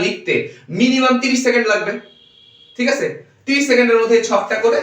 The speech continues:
তুমি এভাবে টান দিয়ে দিবা যে প্রথমে এখানে ইলেকট্রন প্রবেশ করে, তারপরে এখানে, তারপরে এখানে, তারপরে এখানে, তারপরে এখানে। তোমাদের প্যাচ লাগবে এই যে এখানে, থ্রি ডি আর ফোর এস এ, আমি দেখাবো, ঠিক আছে? তো এই শক্তির মানগুলা, তার মানে শক্তির মান যেখানে বেশি,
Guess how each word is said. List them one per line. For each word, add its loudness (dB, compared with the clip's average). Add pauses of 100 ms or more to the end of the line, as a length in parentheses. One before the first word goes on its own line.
তুমি -8
এভাবে -2
টান 0
দিয়ে -2
দিবা -2
যে -2
প্রথমে 0 (160)
এখানে -2
ইলেকট্রন -4
প্রবেশ -2
করে, 0 (400)
তারপরে 0 (100)
এখানে, -4 (160)
তারপরে 0
এখানে, -4 (300)
তারপরে 0
এখানে, -2 (100)
তারপরে 0
এখানে। -4 (420)
তোমাদের 0
প্যাচ 2 (100)
লাগবে 2
এই -2
যে -2 (120)
এখানে, -4 (280)
থ্রি -6 (100)
ডি 0
আর 0
ফোর 0
এস -6
এ, -4 (100)
আমি -4 (100)
দেখাবো, -4 (380)
ঠিক -8
আছে? -8 (600)
তো -4 (260)
এই 2 (260)
শক্তির -2
মানগুলা, 0 (220)
তার 2
মানে -4 (140)
শক্তির -2
মান 4 (100)
যেখানে -4 (100)
বেশি, 0